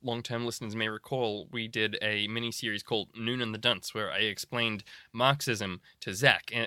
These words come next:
in the form of dank memes. Um, and we are going to do another Noon in the Dunce. N-,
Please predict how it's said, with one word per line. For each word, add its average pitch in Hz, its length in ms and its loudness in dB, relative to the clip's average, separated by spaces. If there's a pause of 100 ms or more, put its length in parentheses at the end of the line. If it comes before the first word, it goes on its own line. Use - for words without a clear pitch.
in 127 140 2
the 110 80 2
form 127 340 0
of 104 260 -4 (380)
dank 123 260 2
memes. 123 600 2 (420)
Um, 127 480 8
and 143 400 6 (380)
we 143 400 -2
are 120 240 2
going 131 220 -2
to 127 60 -2
do 110 280 0 (160)
another 175 400 8
Noon 139 220 6
in 110 60 -2
the 107 60 -2
Dunce. 101 440 -2 (160)
N-, 165 100 -2